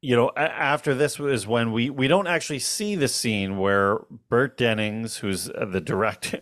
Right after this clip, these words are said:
<laughs> who's the director of, of Chris's film, is some, for some reason babysitting, uh, or watching Regan. And we don't see the scene, but he's thrown out the window and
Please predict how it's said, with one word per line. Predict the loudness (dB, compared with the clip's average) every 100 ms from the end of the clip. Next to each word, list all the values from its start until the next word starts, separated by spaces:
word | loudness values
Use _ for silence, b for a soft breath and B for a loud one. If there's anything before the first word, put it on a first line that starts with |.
| -12
<laughs> | -20 -6
who's | -2 0
the | 0
director | 0 2 2 2 2 2 4
of, | 2 0 -14 -2
of | 0 0 -2
Chris's | -2 -2 -2 -6
film, | 0 2 2 0 -4
is | -4 -2 0
some, | 2 2 0 -6 _
for | -6
some | 0 0
reason | 2 0 0 -4 -6 b b _ -2
babysitting, | 0 2 -2 -2 -4 -4 -8 -14 -10
uh, | -4 -4 -2 -4 -6 -12 b b b b
or | 0 2
watching | 2 2 0 -2 -4 -8 -14 _
Regan. | -4 -2 -2 -2 -4 -8 -14 b b b -4
And | -2 -2 -2
we | 0
don't | 0 0
see | 0 0 0
the | 0
scene, | -2 -2 -2 -4 -4
but | -4
he's | -2 -2 -2 -4 -10 b b b b b _ _ -2
thrown | 2 4
out | 2 2
the | 2
window | 0 2 2 4 2
and | 0